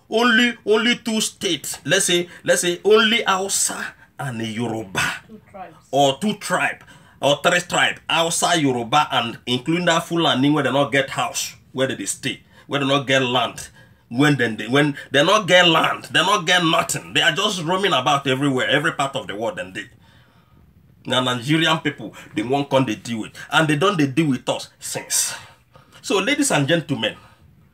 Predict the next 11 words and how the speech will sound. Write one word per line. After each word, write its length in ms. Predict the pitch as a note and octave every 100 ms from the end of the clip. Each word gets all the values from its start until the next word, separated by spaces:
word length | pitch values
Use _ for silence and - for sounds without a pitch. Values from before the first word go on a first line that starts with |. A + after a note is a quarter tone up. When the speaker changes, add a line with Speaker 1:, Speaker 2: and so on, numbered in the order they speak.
| - - -
Speaker 1:
Hausa, 540 | F3 F#3+ F#3+ - F3+ - -
Yoruba, 760 | C#3 C3+ C#3 C3+ A#2+ E3 F3 - _ _ _ _ -
and 240 | A#2+ -
Igbo, 380 | B2+ B2 G2 - - - - _ _ - - -
and 260 | C3+ A#2+
different, 440 | A#2 F#3+ G3+ G3 - _ - _ -
and 500 | E3+ F3+ F3 D#3 C#3
different 380 | E3+ - G#3+ G3
tribe 460 | - F3+ D3+ G2+ - - - -
of 180 | A#2+ B2
Nigeria 640 | A#2 A2 B2+ B2+ A#2 -